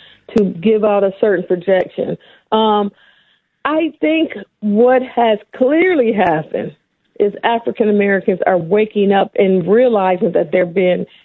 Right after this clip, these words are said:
used and lied to. And so you see that if you look at,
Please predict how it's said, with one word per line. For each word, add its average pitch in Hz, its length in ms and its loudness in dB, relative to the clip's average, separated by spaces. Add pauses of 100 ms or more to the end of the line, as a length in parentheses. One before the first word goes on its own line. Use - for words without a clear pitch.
used 214 680 2
and 180 220 2
lied 208 540 2
to. 160 280 0 (640)
And 202 300 -2
so 202 280 0
you 202 260 -2 (200)
see 330 320 4
that 185 380 2
if 185 240 0
you 208 140 2
look 190 360 2
at, 185 400 2